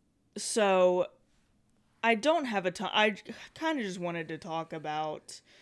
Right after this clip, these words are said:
this in general. We don't have to talk for a super long time about it, but, like,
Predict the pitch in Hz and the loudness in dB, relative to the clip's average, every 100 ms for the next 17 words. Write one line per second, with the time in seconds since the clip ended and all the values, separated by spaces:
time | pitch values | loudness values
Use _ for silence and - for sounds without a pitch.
0 | - _ _ _ _ - 196 196 - - | -20 _ _ _ _ -8 -2 -2 -2 -8
1 | 190 175 156 165 160 160 165 165 185 165 | -4 -4 -4 -6 -4 -2 -2 0 0 -2
2 | 156 147 151 151 156 151 - 151 151 147 | -6 -8 -10 -8 -10 -8 -8 -8 -8 -8
3 | 151 160 151 143 143 127 120 156 160 151 | -10 -10 -10 -8 -10 -10 -10 -6 -4 -6
4 | - | -8